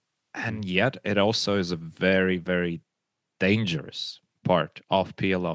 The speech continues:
Speaker 1: And not only that, not only the fact that without knowledge about the game, without deep knowledge of the game, you would get that feeling,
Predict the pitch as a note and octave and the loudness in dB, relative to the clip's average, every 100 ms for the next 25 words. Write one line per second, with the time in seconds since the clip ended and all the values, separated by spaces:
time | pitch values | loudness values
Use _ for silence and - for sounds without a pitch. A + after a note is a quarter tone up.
0 | - G2 C3 G3 G3+ G3 F3 D3+ G#2 C3 | -4 0 2 4 4 2 0 -2 0 0
1 | E2 - G2+ C#3+ D#3+ D#3+ C#3 A2 G#2+ - | 0 -2 0 2 2 0 -4 -4 -6 -2
2 | A#2 A2+ A#2 - F#2+ A2 F#2+ F#2 B2 - | -2 0 -4 -6 -2 -2 0 0 0 -4
3 | F2+ E2+ A2+ F#3 F#3+ F3+ F3+ D#3+ D#3 C3+ | -4 0 0 0 -2 0 0 0 -2 0
4 | G#2 A#2 A2+ A#2 A2+ G2+ A#2+ A#2+ A2 A2 | 0 -2 -2 -6 -6 -4 -2 -2 -4 -4
5 | G2+ G#2+ G2 A2 G#2+ G2+ G#2+ G2+ G2 - | -2 -2 -2 -2 -2 -2 -2 -2 -6 -4
6 | G#2 A2+ C3+ | -4 -4 -6